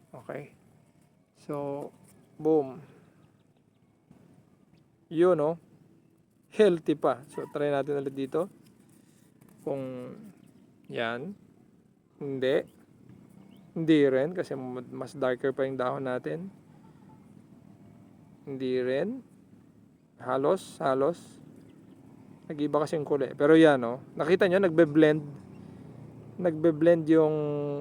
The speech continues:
yung kulay ng dahon dun sa L C C natin. Okay, o isa pa. Para, ano, total, nandito na tayo. Di, lubusin na natin, go fam. Okay.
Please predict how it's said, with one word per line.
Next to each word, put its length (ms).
yung 360
kulay 240
ng 160
dahon 560
dun 320
sa 480
L 240
C 160
C 160
natin. 400
Okay, 400
o 80
isa 160
pa. 160
Para, 800
ano, 320
total, 320
nandito 320
na 160
tayo. 320
Di, 400
lubusin 480
na 80
natin, 400
go 160
fam. 320
Okay. 400